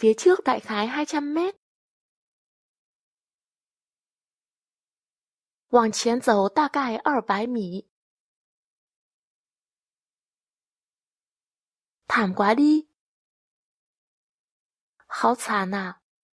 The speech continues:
Đỡ quên. Miễn đỡ wang ji.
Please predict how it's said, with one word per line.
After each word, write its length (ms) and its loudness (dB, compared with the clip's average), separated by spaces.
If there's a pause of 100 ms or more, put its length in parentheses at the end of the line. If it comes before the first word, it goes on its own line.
(1800)
Đỡ 300 6
quên. 360 6 (2250)
Miễn 320 6
đỡ 100 4
wang 340 4
ji. 360 -8